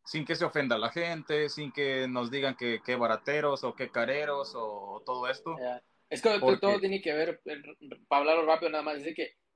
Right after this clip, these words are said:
Speaker 2: cada ciudad, cada, cada estado tiene diferentes precios en, en, en conforme a, a, a los biles que tú pagas.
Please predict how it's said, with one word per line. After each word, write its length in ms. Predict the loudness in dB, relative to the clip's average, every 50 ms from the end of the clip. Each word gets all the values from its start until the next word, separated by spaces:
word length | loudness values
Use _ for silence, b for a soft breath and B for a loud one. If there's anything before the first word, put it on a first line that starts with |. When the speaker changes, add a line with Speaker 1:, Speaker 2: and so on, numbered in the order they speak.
| _ _ _ _
Speaker 2:
cada 440 | 4 6 6 6 6 6 4 4 2
ciudad, 480 | -2 -10 -16 -12 -10 -8 -8 -8 -8 -8
cada, 640 | -10 -10 -8 -8 -6 -6 -6 -6 -6 -8 -10 -12 -14
cada 200 | -12 -12 -12 -12 -14
estado 420 | -16 -14 -12 -10 -8 -8 -10 -10
tiene 180 | -14 -16 -16 -16
diferentes 720 | -16 -14 -14 -14 -14 -14 -12 -12 -10 -10 -12 -12 -20 _ _ _ _ _ -10
precios 480 | -6 -6 -4 -4 -6 -8 -10 -10 -12
en, 160 | -12 -14 -14 -14 -14
en, 200 | -16 -16 -16 -16 -14
en 240 | -12 -12 -12 -10 -8
conforme 420 | -6 -4 -2 -2 -2 -2 -2 -2
a, 460 | 0 0 -2 -2 -2 -2 -2 -4 -4
a, 80 | -6 -10 _ _
a 260 | -8 -8 -6 -6 -6 -6
los 180 | -6 -6 -4 -2
biles 320 | -2 0 0 0 0 -2
que 80 | -4 -10
tú 160 | -10 -6 -2
pagas. 460 | 0 0 0 0 -4 -8 -16 -20